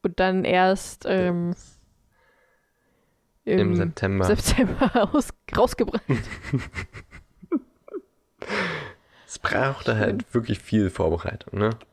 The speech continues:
Speaker 1: Allerdings, äh, es war ein Akt.
Speaker 2: Aber kein Akt der Unmöglichkeit, denn nun sind wir hier und, äh,
Speaker 1: Ja.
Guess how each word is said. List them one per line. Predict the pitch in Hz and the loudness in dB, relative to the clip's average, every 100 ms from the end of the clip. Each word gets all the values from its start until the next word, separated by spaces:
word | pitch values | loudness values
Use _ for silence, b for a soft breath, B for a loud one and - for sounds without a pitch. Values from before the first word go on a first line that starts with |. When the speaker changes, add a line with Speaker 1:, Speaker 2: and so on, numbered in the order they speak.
| _ - | _ 0
Speaker 1:
Allerdings, | 220 208 180 175 - - - | 2 4 2 -2 -4 -16 -4
äh, | 208 196 - | -2 -2 -6
es | - - - | -10 -10 -6
war | 202 196 185 175 - | 0 2 2 0 -4
ein | 190 180 | -6 -4
Akt. | 175 - - - _ _ _ _ _ _ _ _ _ _ _ _ _ _ _ _ _ _ _ _ _ _ _ _ - 294 277 | -4 -6 -16 -18 _ _ _ _ _ _ _ _ _ _ _ _ _ _ _ _ _ _ _ _ _ _ _ _ -10 -6 -4
Speaker 2:
Aber | 98 104 | -2 -2
kein | - 127 127 | 0 0 0
Akt | 117 - - | -2 -4 0
der | 107 107 | 2 2
Unmöglichkeit, | 104 101 98 95 - 92 | 4 2 2 0 0 0
denn | 95 98 | 2 4
nun | 117 | 4
sind | 127 117 | 4 2
wir | 107 | 2
hier | 92 95 92 | 2 4 4
und, | - 90 92 - - | 2 -2 -4 -8 -4
äh, | |
Speaker 1:
Ja. | 285 302 302 294 | 0 0 0 -2